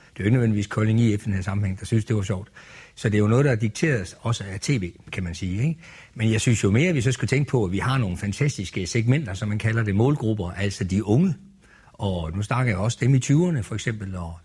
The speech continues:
de studerende og sådan noget, og kunne få dem i hallen. Der må tyve tredive være en lækkerbisken. Så jeg synes da også, vi som klubber skal, skal tage det som en, øh, udfordring, og så, øh, arbejde med de, øh, store målgrupper, som vi jo ikke har vanvittigt godt fat i.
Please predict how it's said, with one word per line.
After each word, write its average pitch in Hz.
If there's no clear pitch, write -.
de 110
studerende 127
og 98
sådan 110
noget, 107
og 90
kunne 101
få -
dem 151
i 220
hallen. 147
Der 110
må 156
tyve 143
tredive 127
være 104
en 98
lækkerbisken. 110
Så -
jeg 104
synes 101
da 104
også, 135
vi 151
som 120
klubber 147
skal, 104
skal -
tage 123
det 139
som 107
en, 101
øh, 92
udfordring, 120
og 101
så, 123
øh, 95
arbejde 135
med 101
de, 131
øh, 101
store 151
målgrupper, 139
som 107
vi 110
jo 104
ikke 170
har 110
vanvittigt 185
godt 110
fat 101
i. 87